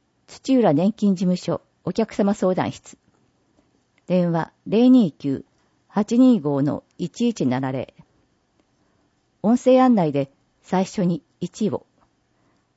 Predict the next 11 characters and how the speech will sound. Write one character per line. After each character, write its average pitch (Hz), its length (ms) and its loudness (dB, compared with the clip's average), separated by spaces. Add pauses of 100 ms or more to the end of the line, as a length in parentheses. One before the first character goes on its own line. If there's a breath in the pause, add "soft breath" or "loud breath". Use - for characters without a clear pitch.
(160)
次 220 300 -2
に 147 220 -2 (420)
二 247 140 4
を 185 220 2
選 175 240 0
ん 151 60 0
で 127 120 -8
く - 80 -16
だ 139 140 -12
さ - 160 -14
い。 - 80 -20